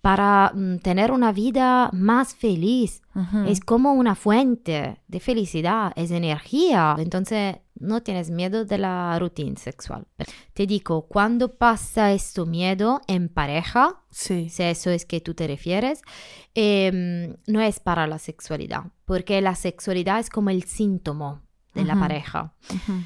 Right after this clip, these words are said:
Speaker 1: Es que muchísimas veces, como yo tengo consulta para pareja,
Speaker 2: Sí.
Speaker 1: juntos, eh, el valor que esa pareja tiene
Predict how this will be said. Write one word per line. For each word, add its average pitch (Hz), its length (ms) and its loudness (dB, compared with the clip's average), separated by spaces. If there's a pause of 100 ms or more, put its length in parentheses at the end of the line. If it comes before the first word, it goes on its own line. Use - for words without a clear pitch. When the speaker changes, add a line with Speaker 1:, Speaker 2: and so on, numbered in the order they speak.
(600)
Speaker 1:
Es 233 260 2
que 233 180 4
muchísimas 214 600 0
veces, 190 260 -2
como 190 260 -4
yo 185 140 0
tengo 226 260 -2
consulta 214 500 -4
para 175 240 -6
pareja, 185 560 -4 (180)
Speaker 2:
Sí. 185 100 -6
Speaker 1:
juntos, 190 500 -2 (720)
eh, 175 1000 2
el 208 240 2
valor 190 520 0 (540)
que 180 160 -2
esa 196 240 -6
pareja 214 460 -2
tiene 165 580 -4